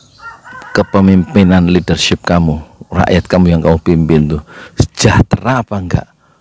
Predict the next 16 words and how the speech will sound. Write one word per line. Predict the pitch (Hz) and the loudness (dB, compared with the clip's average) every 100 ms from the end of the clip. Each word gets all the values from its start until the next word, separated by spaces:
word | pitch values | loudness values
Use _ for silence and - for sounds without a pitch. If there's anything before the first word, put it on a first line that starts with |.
| _ _ _ _ _ 127 | _ _ _ _ _ 0
Masih | 131 - 127 107 | 0 2 2 2
beli | 107 107 101 | 2 4 2
beras | - 101 101 117 | 0 0 0 -2
literan | 104 - - - 156 | -4 -2 -4 -2 0
apa | 113 - | -2 0
ora? | 107 98 80 - _ _ _ _ - | 0 0 -2 -8 _ _ _ _ -6
Ternyata | 139 147 143 - 143 | 0 2 2 0 0
selama | 147 139 135 | 2 2 0
sepuluh | - - 127 113 | -2 0 0 2
tahun | 131 117 143 139 - | 0 0 0 -2 -4
apa | 113 | -4
hampir | 110 110 107 _ - _ - | -2 -2 -4 _ -20 _ -14
sepuluh | - 117 113 | 0 2 2
tahun | 127 120 113 _ _ _ | 0 -2 -6 _ _ _
di | - - | -2 2
sini | - 151 147 165 147 | 2 0 -2 -6 -8